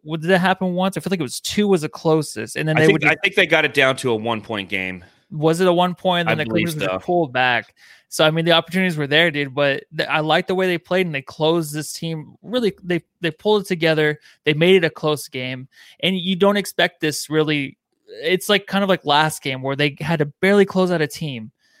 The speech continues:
Speaker 1: And, like, the next step is to be behind against a really great Clippers team and then try to close it and get the win. But then after that, like, they didn't. So then maybe the next time they play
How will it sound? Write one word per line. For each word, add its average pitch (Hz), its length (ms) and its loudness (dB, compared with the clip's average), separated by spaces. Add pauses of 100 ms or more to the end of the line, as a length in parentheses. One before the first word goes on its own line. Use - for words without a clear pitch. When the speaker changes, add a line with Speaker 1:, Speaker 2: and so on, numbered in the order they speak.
(200)
Speaker 1:
And, 151 160 0
like, 143 260 0
the 151 80 -4
next 165 340 -4
step 170 360 2
is 143 400 -2 (240)
to 156 80 -6
be 151 160 -2
behind 208 640 0
against 156 260 -6
a 143 60 -8
really 185 260 4
great 165 300 -2
Clippers 208 420 -2
team 135 340 -8
and 139 140 -4
then 139 100 -6
try 165 200 0
to 151 80 0
close 170 420 -2
it 156 160 -2
and 143 220 -10 (120)
get 156 200 -6
the 139 80 -8
win. 170 420 -2 (320)
But 156 80 -4
then 160 140 0
after 151 260 0
that, 156 320 4
like, 135 160 -2
they 143 80 -4
didn't. 139 420 -4
So 156 140 -8
then 151 160 -4
maybe 160 220 -2
the 151 100 -4
next 151 220 -2
time 156 160 -4
they 139 80 -2
play 147 420 -2